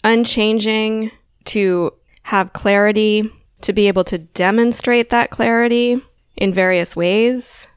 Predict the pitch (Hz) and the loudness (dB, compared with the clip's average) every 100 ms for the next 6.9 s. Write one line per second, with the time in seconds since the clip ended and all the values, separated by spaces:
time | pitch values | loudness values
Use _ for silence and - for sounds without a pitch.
0 | _ - 202 190 175 185 185 180 170 170 | _ -2 0 0 2 0 2 0 0 0
1 | 180 - _ _ 190 190 185 185 180 175 | -4 -16 _ _ -2 2 2 2 0 0
2 | - 190 175 175 180 185 190 170 165 202 | -4 -6 -4 0 0 0 -4 -4 0 0
3 | - 202 - 196 190 - - - - _ | -2 -4 -2 -2 -2 -6 -8 -10 -18 _
4 | _ - 185 196 190 208 208 - 196 185 | _ -6 -2 0 0 0 -2 -2 0 0
5 | 185 185 - 185 185 185 175 - 185 185 | -2 -4 -2 0 0 -2 -4 -4 -2 0
6 | 185 185 185 175 165 165 165 160 - | -2 -4 -6 -4 -2 -2 -2 -4 -6